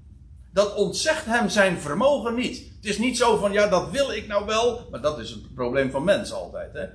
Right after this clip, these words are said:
Je wil wel van alles. Je hebt een bepaald verlangen, een bepaald oogmerk. Maar je weet hoe dat gaat.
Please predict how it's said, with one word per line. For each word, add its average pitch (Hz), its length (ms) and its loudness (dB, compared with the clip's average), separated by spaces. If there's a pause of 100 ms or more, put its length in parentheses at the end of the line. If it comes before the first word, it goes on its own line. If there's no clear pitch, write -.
Je 101 120 -14
wil 165 300 0
wel 95 220 -4
van 95 140 -14
alles. 123 420 -8
Je 110 60 -16
hebt - 120 -18
een 92 120 -14
bepaald 95 380 -12
verlangen, 160 420 -2
een 120 80 0
bepaald 95 340 -10
oogmerk. 143 680 -4 (280)
Maar 104 140 -8
je 107 80 -6
weet 156 180 0
hoe 214 120 -2
dat 240 120 -2
gaat. - 480 2